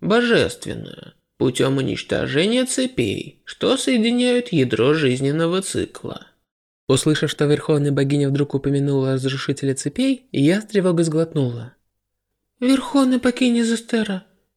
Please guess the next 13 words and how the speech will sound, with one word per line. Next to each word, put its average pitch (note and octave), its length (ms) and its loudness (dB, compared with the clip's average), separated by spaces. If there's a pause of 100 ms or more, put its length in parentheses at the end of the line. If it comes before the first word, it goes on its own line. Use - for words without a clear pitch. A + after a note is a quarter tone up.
(180)
только C4 340 0
не C4 120 2
говорите C#4 460 2
мне, B3+ 200 4
что...» A#3 520 0 (600)
«Точно. - 920 2 (260)
Проклятие B2+ 880 0
имеет B3+ 320 0
схожий B2 680 0
эффект - 340 -8
с - 80 -10
разрушителем C3 960 0
цепей. D#3 760 -2